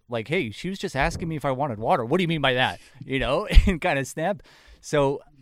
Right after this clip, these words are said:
um, what are some ways to kind of do a meditation practice or kind of get grounded or kind of release or, or that fight or flight response kind of a little bit of relaxation and allow us to kind of think a little bit more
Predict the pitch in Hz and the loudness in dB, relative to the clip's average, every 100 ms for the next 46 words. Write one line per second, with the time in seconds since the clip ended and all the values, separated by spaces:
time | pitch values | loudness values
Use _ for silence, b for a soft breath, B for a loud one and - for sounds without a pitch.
0 | - 135 139 135 190 220 - 156 143 165 | -2 0 0 0 -2 -2 -4 -2 -2 -4
1 | 170 - - 151 - 143 123 104 - b | -6 -10 -6 -6 -6 -6 -6 -8 -16 b
2 | b b 143 175 156 151 143 - 139 127 | b b 0 2 2 -4 -2 -4 -2 -4
3 | 117 120 - 117 - 113 120 123 98 143 | -2 -2 -4 -10 -10 -8 -4 -4 -4 -8
4 | 156 - 131 143 139 120 - 120 - 139 | -8 -6 -4 -4 -4 -6 -8 -12 -6 -4
5 | 131 113 117 123 151 160 - 131 120 117 | -4 -6 -8 -6 -8 -8 -10 -10 -10 -8
6 | 117 110 98 b b b 123 - 135 135 | -8 -8 -12 b b b -8 -2 0 0
7 | 113 - 139 131 - - _ _ _ 107 | -4 -6 -4 -6 -14 -20 _ _ _ -12
8 | 120 - 131 131 - 127 113 110 127 123 | -10 -4 -4 -4 -8 -8 -6 -6 -8 -8
9 | 123 101 98 113 127 120 110 - 120 127 | -8 -10 -14 -8 -6 -6 -8 -8 -6 -6
10 | - 104 98 98 107 113 113 104 - 107 | -6 -8 -8 -8 -4 -4 -4 -8 -12 -12
11 | 110 98 - 123 113 113 110 110 110 104 | -10 -10 -8 -8 -6 -8 -8 -10 -8 -8
12 | 98 | -10